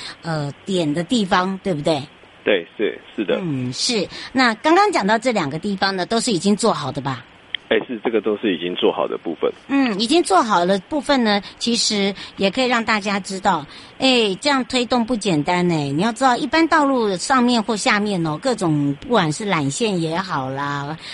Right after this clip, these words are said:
Speaker 1: 呃，还有就是，呃，你知道我们有电-，电缆箱嘛，对不对？
Speaker 2: 是。
Speaker 1: 哦，那最常，以前最常看到的。那，呃，我们从两种讲，从空中缆线好了，空中的话把它下地，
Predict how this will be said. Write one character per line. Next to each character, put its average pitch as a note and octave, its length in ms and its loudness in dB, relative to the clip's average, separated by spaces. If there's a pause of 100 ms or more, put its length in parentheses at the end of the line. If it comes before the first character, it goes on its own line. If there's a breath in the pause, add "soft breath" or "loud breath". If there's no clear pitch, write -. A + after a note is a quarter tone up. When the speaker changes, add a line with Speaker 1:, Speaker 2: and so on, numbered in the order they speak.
(140 loud breath)
Speaker 1:
呃， E3+ 300 0
还 F3 180 0
有 G#3+ 160 4
就 G#3+ 160 0
是， G#3+ 260 4 (280 loud breath)
呃， F#3 180 2 (160)
你 E3+ 100 4
知 D#3+ 100 2
道 A3+ 100 6
我 F#3 40 2
们 E3+ 120 2
有 D#3+ 100 2
电-， F#3+ 400 2
电 A3+ 160 4
缆 C#3 140 0
箱 F3+ 200 2
嘛， D3+ 240 0
对 E3 120 -4
不 E3 40 0
对？ D3+ 240 2 (280 loud breath)
Speaker 2:
是。 G3+ 60 -2
Speaker 1:
哦， G3+ 200 4
那 C4 80 4
最 B3+ 220 0
常， G3 200 0
以 F3 120 0
前 F#3 200 0
最 A#3 140 -2
常 F3 180 -2
看 F3 220 0
到 D#3+ 280 -2
的。 A#2+ 140 -12 (320 loud breath)
那， B3 240 2 (220 loud breath)
呃， G3 160 4
我 F#3+ 80 4
们 G3 140 4
从 A#3+ 180 2
两 A3 220 2
种 G#3 200 0
讲， C#3+ 280 -2
从 F#3+ 240 -2
空 D4+ 240 6
中 D4 180 2
缆 F3 180 0
线 D#3+ 280 -2
好 C3+ 160 -4
了， A#2+ 100 -6
空 C4+ 300 4
中 C4+ 180 4
的 A#3 140 4
话 A#3 160 4
把 D3+ 180 -2
它 F#3 140 2
下 F#3 260 2
地， D#3 300 -4